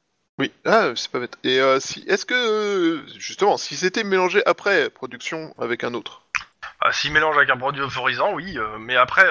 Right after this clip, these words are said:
Speaker 2: avec d'autres produits inertes, normalement non, et puis, euh,
Speaker 1: Est-ce que
Speaker 2: je
Speaker 1: si on
Speaker 2: suppose
Speaker 1: mélangeait
Speaker 2: que
Speaker 1: deux de
Speaker 2: s'il
Speaker 1: vos
Speaker 2: fait son
Speaker 1: fragrances
Speaker 2: mélange, il a l'habitude de son mélange et qu'il l'a testé, euh.
Speaker 1: Oui, puis il y aurait eu des problèmes avant, en fait, surtout. Euh, mais si on venait à, à mélanger deux de vos fragrances, est-ce que cela pourrait avoir un effet ?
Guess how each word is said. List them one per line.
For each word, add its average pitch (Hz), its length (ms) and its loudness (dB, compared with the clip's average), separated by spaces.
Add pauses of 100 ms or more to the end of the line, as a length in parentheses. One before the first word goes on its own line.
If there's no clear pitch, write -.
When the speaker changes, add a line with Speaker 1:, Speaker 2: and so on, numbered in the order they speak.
Speaker 2:
avec 135 220 0
d'autres 170 200 -8
produits 160 360 -6
inertes, 180 360 -2
normalement 147 420 0
non, 202 240 -6
et 127 60 -6
puis, 151 240 -6 (560)
euh, 98 40 -2 (140)
Speaker 1:
Est-ce 127 140 -2
que - 60 4
Speaker 2:
je - 60 4
Speaker 1:
si 165 60 0
on 156 40 4
Speaker 2:
suppose 147 120 0 (140)
Speaker 1:
mélangeait 156 60 2
Speaker 2:
que 151 120 -4
Speaker 1:
deux 185 60 2
de 202 60 2
Speaker 2:
s'il 151 80 -8
Speaker 1:
vos 170 80 2
Speaker 2:
fait 156 80 2
son 135 80 2
Speaker 1:
fragrances 135 180 0
Speaker 2:
mélange, 170 340 0
il 139 80 -2
a 135 40 6
l'habitude 135 400 0
de 127 60 -12
son 139 160 -10
mélange 156 380 -2
et 135 120 0
qu'il - 140 -12
l'a 123 100 2
testé, 156 420 -4
euh. 120 260 -6 (240)
Speaker 1:
Oui, 123 180 -6
puis 110 200 -6
il - 40 -4
y 110 40 0
aurait 110 120 2
eu 107 40 -2
des 110 100 -4
problèmes 113 260 0
avant, 110 200 -2
en 104 60 -6
fait, - 180 -8
surtout. - 220 -6 (540)
Euh, 135 280 6
mais 151 220 2
si - 200 -4
on 175 120 0
venait 185 280 -2
à, 135 340 2
à 135 60 -4
mélanger 147 360 -4
deux 180 160 -4
de 156 80 -2
vos 135 160 -2
fragrances, 127 920 -2
est-ce 123 160 -10
que 110 260 -6
cela 113 280 -4
pourrait 117 180 0
avoir 120 160 2
un 120 60 2
effet ? 127 240 -6